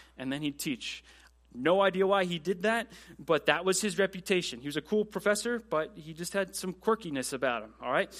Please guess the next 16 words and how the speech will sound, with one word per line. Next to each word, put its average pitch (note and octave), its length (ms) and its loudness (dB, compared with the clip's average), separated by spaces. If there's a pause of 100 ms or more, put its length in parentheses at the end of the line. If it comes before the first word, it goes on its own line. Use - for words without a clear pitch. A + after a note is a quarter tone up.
(460)
So G#3 320 4
reputations A#3+ 880 2
precede A#3 640 0
us G3+ 360 0
into F3 560 -6 (220)
the D3+ 160 0
world. C#3 500 -2 (1600)
But F#3 100 -2
sometimes G3+ 800 0
those F3 220 -2
reputations F#3 720 -6
don't E3+ 320 -4
always D#3 380 -2
align C3 480 -6
with - 440 -10 (300)
reality. B2+ 600 -8